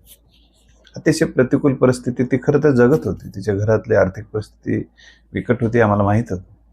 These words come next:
तर इतका आनंदी आहे. मी त्यांना म्हणालो की, "सर,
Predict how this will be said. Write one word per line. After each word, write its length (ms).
तर 80
इतका 420
आनंदी 340
आहे. 100
मी 100
त्यांना 220
म्हणालो 420
की, 80
"सर, 220